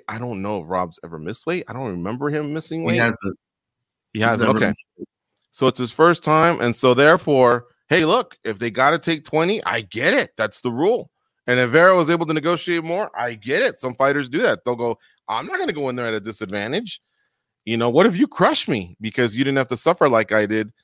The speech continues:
Speaker 1: and I take home a little bit of brain trauma, and I take home the L, and I don't get to get called out by Peter Yan on social media or whatever." Totally, totally valid. But boy, th-, there are some rare instances where you go, "Okay, hold on a second." So this dude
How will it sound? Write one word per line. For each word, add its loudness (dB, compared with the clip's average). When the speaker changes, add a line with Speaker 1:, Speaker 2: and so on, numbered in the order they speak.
Speaker 1:
and -4
I 2
take -2
home -2
a 0
little 0
bit 0
of -2
brain -2
trauma, -2
and -4
I 0
take 0
home -2
the -2
L, 2
and -2
I 4
don't 0
get -2
to -6
get -8
called -2
out 0
by -4
Peter 0
Yan -2
on -2
social -4
media -2
or 0
whatever." -2
Totally, -2
totally 0
valid. 4
But 2
boy, 2
th-, -18
there -2
are 2
some -4
rare 2
instances -4
where -2
you -2
go, 0
"Okay, -2
hold -6
on -10
a -16
second." -20
So -10
this -4
dude -4